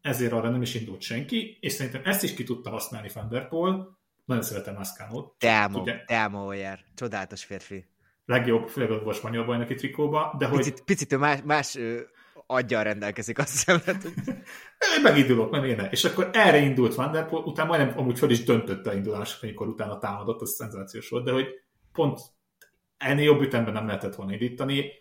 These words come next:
Speaker 1: és mint mondom, szerintem, ha Van Aert nem bukik, akkor is az a verseny az övé.
Speaker 2: Csak hogyha egy kicsit az ördög ügyvédje akarok lenni, akkor erre azt mondom, hogy amúgy Van der Poel minden egyes szektornál megindult a legelején kb. Szóval, hogy ő
Speaker 1: Ez
Speaker 2: vo-, volt egy
Speaker 1: tesztelgetés volt.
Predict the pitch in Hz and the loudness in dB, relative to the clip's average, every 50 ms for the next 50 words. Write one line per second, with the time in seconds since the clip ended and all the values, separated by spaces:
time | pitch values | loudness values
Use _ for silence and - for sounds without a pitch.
0 | _ _ - - _ - 117 113 - - - - - - - - 131 120 117 135 | _ _ -20 -14 _ -4 -4 -4 -4 -6 -8 -12 -18 -14 -8 -4 -2 -2 0 2
1 | 139 143 139 147 - 87 90 - - 139 135 135 131 123 - 131 123 117 117 117 | 2 2 4 4 2 2 -2 -4 -2 -2 0 0 -2 -2 -2 -2 -2 -2 -2 0
2 | 117 113 110 113 - - 131 120 117 110 - - 113 110 117 117 - 113 - - | 0 0 0 -2 -4 -4 -2 -2 -2 -2 -2 -4 -4 -4 -4 -6 -8 -8 -10 -10
3 | - - - - 92 - 95 87 87 87 82 82 - - - - - 80 - - | -12 -12 -12 -12 -12 -12 -12 -14 -12 -12 -14 -14 -14 -16 -18 -20 -20 -20 -20 -20
4 | _ _ _ _ _ _ _ _ _ - - 113 - - 135 - 135 127 120 - | _ _ _ _ _ _ _ _ _ -12 -12 -10 -10 -10 -8 -6 -6 -6 -6 -8
5 | 147 - - - 127 110 127 123 117 131 120 127 113 123 120 123 117 - 135 123 | -12 -12 -8 -8 -6 -4 -4 -4 -4 -4 -6 -6 -6 -6 -4 -6 -6 -6 -6 -8
6 | - 131 120 127 120 - 135 123 117 123 135 139 - - 127 120 117 120 123 127 | -6 -8 -8 -8 -10 -8 -8 -6 -4 -2 -4 -4 -4 -6 -10 -8 -8 -8 -8 -8
7 | - 123 120 120 123 - _ _ _ - - 123 117 117 123 113 - - 123 120 | -8 -8 -8 -8 -10 -12 _ _ _ -16 -12 -8 -6 -4 -4 -4 -4 -4 -4 -4
8 | 123 - _ _ _ _ _ _ _ _ _ _ _ - 135 139 131 113 98 95 | -6 -6 _ _ _ _ _ _ _ _ _ _ _ -12 -10 -8 -6 -6 -6 -6
9 | 92 90 87 92 - - - 95 - - 98 92 92 92 92 95 95 87 87 85 | -8 -8 -8 -8 -8 -8 -8 -8 -10 -10 -12 -10 -8 -8 -8 -8 -8 -10 -10 -12
10 | 82 85 87 80 - 87 87 85 76 85 85 80 76 71 65 - 82 78 78 73 | -12 -14 -14 -12 -10 -10 -10 -8 -8 -8 -10 -10 -10 -12 -14 -14 -14 -12 -12 -12
11 | 78 78 78 - _ _ - - - - _ _ - - 117 113 117 123 123 127 | -12 -14 -14 -14 _ _ -20 -20 -20 -20 _ _ -10 -4 0 2 4 4 2 0
12 | - _ _ - 110 117 120 117 - _ _ _ _ _ _ - 131 151 143 139 | -2 _ _ -8 -6 -4 -4 -4 -6 _ _ _ _ _ _ -8 -4 -2 0 2
13 | 151 151 170 156 123 101 101 101 98 - 104 101 - 110 113 113 - - - _ | 4 4 4 4 4 2 0 -2 -4 -4 -4 -4 -2 -2 -2 -2 -4 -8 -16 _